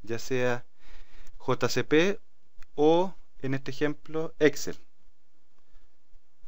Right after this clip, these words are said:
Recuerden que el bin name se llama cuentas,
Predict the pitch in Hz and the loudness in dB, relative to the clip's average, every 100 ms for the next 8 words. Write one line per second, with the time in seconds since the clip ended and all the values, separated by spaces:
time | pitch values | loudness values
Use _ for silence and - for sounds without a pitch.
0 | - - 113 123 120 127 - - 123 127 | -10 -6 -4 -4 -2 -4 -4 -4 -2 -4
1 | - - - - - - - - - - | -6 -10 -10 -12 -12 -10 -10 -10 -10 -10
2 | - - - - - 113 107 127 127 131 | -10 -10 -10 -10 -6 -4 -2 0 0 0
3 | 151 - - 127 127 131 175 107 - - | 0 -2 -2 0 -2 2 4 2 0 -2
4 | - | -2